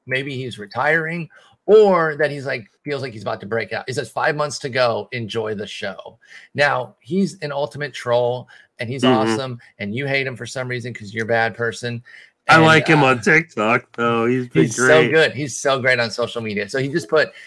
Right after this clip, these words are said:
Speaker 1: "Five months to go. Enjoy the show." Now, does that mean, "Hey, I still got five months left and I'm gonna be fine," or, "These are my last five months"? I don't know, but we need to talk about him as, uh, Joey Votto as a, uh, fantasy element right now because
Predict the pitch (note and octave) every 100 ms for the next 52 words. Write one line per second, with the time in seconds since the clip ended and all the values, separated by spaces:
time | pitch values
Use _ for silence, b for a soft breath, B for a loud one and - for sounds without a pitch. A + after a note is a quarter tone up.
0 | _ B2+ D3+ G3 F#3+ F3+ D#3 D3+ D3 C3+
1 | A#2+ B2 B2+ - A#2 G2+ b b B2 A2+
2 | B2+ A#2+ B2 A2+ C3 A#2+ G2 G#2 - C3
3 | A2 - A2+ G#2+ G#2 G2 C3 D3 D3 B2+
4 | G2 G#2 G2+ F#2+ F#2+ - F3+ F3+ F#3 b
5 | b - G#3 A3 F3 E3 _ - D3+ C#3
6 | A#2+ A#2 A2+ A2 - A#2+ G#2 G2+ D3 C#3+
7 | A#2 - _ _ C3 E3+ E3 D3+ C#3 A#2+
8 | G2 G2 b - B2 C3 B2+ D3+ F3 F3+
9 | - C3 C#3+ B2 A2+ G#2+ A2+ - _ _
10 | _ - C3+ C#3+ C#3+ - B2 B2+ A#2+ B2+
11 | C3 C3+ C#3+ C3+ C3+ C3 - A2 A#2+ B2
12 | A#2+ A2+ A2+ G#2+ A2+ C3 B2 _ _ _
13 | - A#2 A2 - C3+ B2+ C3+ B2+ D3+ D3
14 | C#3 - D3 F#3 G#3+ C3 A2 G#2+ G#2+ A2
15 | A2+ A#2+ C3 B2 A#2+